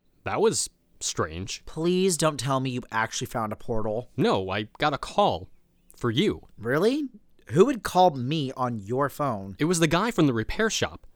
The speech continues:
Speaker 1: He, he said your car is ready to be picked up?
Speaker 2: Well, that's good news. Why didn't he just call me?
Speaker 1: He tried. He just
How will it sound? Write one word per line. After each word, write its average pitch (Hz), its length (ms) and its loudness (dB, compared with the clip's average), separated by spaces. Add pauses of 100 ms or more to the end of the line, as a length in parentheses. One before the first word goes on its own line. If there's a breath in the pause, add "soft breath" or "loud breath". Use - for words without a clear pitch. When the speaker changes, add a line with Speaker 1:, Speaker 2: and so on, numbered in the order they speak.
(180)
Speaker 1:
He, 156 120 0
he 156 100 -2
said 196 180 2
your 147 80 2
car 131 380 0
is 185 160 -2
ready 220 160 2
to 226 80 -4
be 233 100 -2
picked 254 260 -2
up? 285 220 -4 (140)
Speaker 2:
Well, 185 100 8
that's 277 160 4
good 185 200 2
news. 156 360 0 (400)
Why 175 120 4
didn't 302 180 0
he 285 100 2
just 269 160 0
call 202 220 0
me? 147 340 -4
Speaker 1:
He 131 80 -2
tried. 131 460 2
He 117 80 -6
just - 260 0